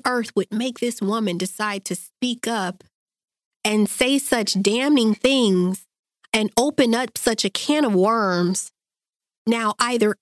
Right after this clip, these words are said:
everyone else is gonna come forward because of the cur-, you know, and feel courageous or, or be threatened with the same pressure, whatever, you know, went on behind the scenes. I honestly don't know, because to my mind, I can't imagine what could have gotten to her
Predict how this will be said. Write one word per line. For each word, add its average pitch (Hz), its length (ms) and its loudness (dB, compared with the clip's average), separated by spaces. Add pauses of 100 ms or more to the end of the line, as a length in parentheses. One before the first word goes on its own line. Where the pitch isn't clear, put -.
(120)
everyone 269 380 2
else 247 180 -2
is 254 120 -2
gonna 254 220 -2
come 247 240 -2
forward 254 480 -2
because 226 340 -2
of 202 80 -2
the 185 100 -2
cur-, - 340 -6
you 214 200 -2
know, 185 140 0
and 190 200 0
feel 240 160 0
courageous 247 720 -2
or, 202 260 -2
or 190 200 -4
be 185 280 -8
threatened 240 280 -4
with 240 140 -2
the 214 60 -2
same 226 240 -2
pressure, 220 340 0
whatever, 214 440 2
you 208 180 0
know, 196 120 2
went 202 160 2
on 214 100 0
behind 208 280 0
the 202 60 2
scenes. 208 200 0
I 202 260 -2
honestly 202 380 -2
don't 190 320 -4
know, 185 200 -2
because 196 300 -6
to 233 80 -2
my 196 180 -2
mind, 202 320 0
I 196 100 -2
can't 220 380 -2
imagine 196 600 -2 (640)
what 202 320 -2
could 226 220 0
have 190 140 0
gotten 185 340 0
to 185 160 0
her 170 320 -4